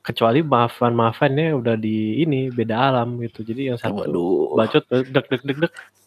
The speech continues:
Speaker 1: lewat gitu. Ngeri juga.
Speaker 2: Berantem, berantem,
Speaker 1: Ya.
Speaker 2: sampai neraka berantem.
Speaker 1: Hmm, nggak bisa
Speaker 2: Nulis
Speaker 1: dong.
Speaker 2: pisahin.
Speaker 1: Nggak bisa dong.
Speaker 2: Oh, nggak ya?
Speaker 1: Kan
Speaker 2: Oh,
Speaker 1: di
Speaker 2: nggak
Speaker 1: sana
Speaker 2: ya?
Speaker 1: udah, udah masing-masing katanya.
Speaker 2: <laughs> Iya sih.
Speaker 1: Nggak
Speaker 2: Sorry,
Speaker 1: bisa.
Speaker 2: maaf ya, maaf ya.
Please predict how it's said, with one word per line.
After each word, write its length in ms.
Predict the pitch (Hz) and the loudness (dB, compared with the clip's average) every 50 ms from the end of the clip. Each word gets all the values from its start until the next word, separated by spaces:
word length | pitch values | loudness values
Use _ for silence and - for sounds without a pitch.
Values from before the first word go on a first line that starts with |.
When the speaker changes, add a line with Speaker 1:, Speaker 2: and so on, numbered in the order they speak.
| _ _ _ | _ _ _
Speaker 1:
lewat 360 | - 120 117 123 123 123 120 - - | 2 4 6 6 6 6 4 0 -6
gitu. 160 | - - _ _ _ _ _ - - _ _ _ _ _ _ _ - - - - - _ _ - | -20 -20 _ _ _ _ _ -20 -20 _ _ _ _ _ _ _ -20 -20 -20 -20 -20 _ _ -2
Ngeri 200 | 131 131 135 113 101 | 2 2 2 2 0
juga. 340 | - 113 147 147 123 101 101 - _ - - - - 120 - - | -2 -2 -4 -4 -4 -6 -8 -10 _ -16 -20 -20 -20 -20 -10 -2
Speaker 2:
Berantem, 440 | - 110 104 101 101 101 - 131 127 | 2 4 4 4 4 2 2 4 4
berantem, 480 | 123 113 104 98 98 95 - 123 135 143 | 4 4 4 4 2 2 2 2 2 2
Speaker 1:
Ya. 120 | 127 98 - - - - | 0 -2 -6 -8 -14 -8
Speaker 2:
sampai 300 | - - 104 107 101 113 | -2 0 2 2 2 2
neraka 400 | 113 117 120 127 123 113 - - | 2 2 2 2 0 0 0 0
berantem. 580 | 95 101 95 98 92 87 82 90 92 90 101 87 - - - - - _ _ _ _ _ _ _ | 0 0 2 0 0 0 0 -2 -2 -2 -2 -4 -6 -10 -14 -16 -18 _ _ _ _ _ _ _
Speaker 1:
Hmm, 260 | - - 127 127 123 123 - _ - - | -2 0 0 0 0 -4 -8 _ -18 -10
nggak 160 | - 113 113 113 | -6 -4 -2 0
bisa 180 | 127 117 117 151 | 0 0 2 2
Speaker 2:
Nulis 80 | - 131 | 2 4
Speaker 1:
dong. 80 | 127 | 4
Speaker 2:
pisahin. 360 | 135 127 92 92 95 98 98 95 - - - - - _ | 4 2 2 0 0 -2 -4 -6 -10 -16 -20 -20 -16 _
Speaker 1:
Nggak 200 | - 139 139 135 131 | -2 0 0 0 0
bisa 360 | 151 156 160 185 - - 156 135 | 0 0 -2 0 0 0 0 2
dong. 260 | 131 143 160 165 156 156 175 220 190 - - | 2 2 4 4 2 2 2 0 0 0 2
Speaker 2:
Oh, 100 | - 123 | 2 4
nggak 200 | 123 - - - - | 4 4 4 4 2
ya? 100 | 98 98 - - _ - - - - _ | 2 0 -2 -8 _ -20 -20 -20 -10 _
Speaker 1:
Kan 120 | - 196 190 | -2 0 2
Speaker 2:
Oh, 40 | - | 2
Speaker 1:
di 80 | - | 2
Speaker 2:
nggak 100 | 127 117 151 | 2 2 2
Speaker 1:
sana 140 | 147 151 | 2 4
Speaker 2:
ya? 60 | 208 226 | 4 4
Speaker 1:
udah, 260 | 208 170 156 160 156 | 4 4 4 2 2
udah 200 | 170 180 160 156 | 2 2 2 4
masing-masing 760 | 151 151 165 - 170 175 180 208 254 269 - - 220 180 165 | 4 4 4 4 4 4 6 6 4 4 2 2 2 4 4
katanya. 300 | 160 156 - - 139 - - - 139 139 - - | 4 4 4 4 4 4 4 2 0 -2 -4 -8
Speaker 2:
<laughs> 100 | - - 123 135 | -8 -4 2 4
Iya 160 | 131 120 117 110 | 6 6 6 4
sih. 220 | 98 101 95 92 - - - _ - | 4 0 -4 -4 -6 -10 -16 _ -6
Speaker 1:
Nggak 180 | 147 131 123 127 | -4 -2 -2 0
Speaker 2:
Sorry, 280 | 120 117 117 107 98 101 - | 2 4 6 6 6 4 2
Speaker 1:
bisa. 80 | 113 | 2
Speaker 2:
maaf 240 | 107 90 92 117 120 | 0 0 0 2 2
ya, 120 | 117 104 | 4 4
maaf 240 | 98 95 87 95 - - | 4 2 0 -4 -6 -8
ya. 120 | - | -10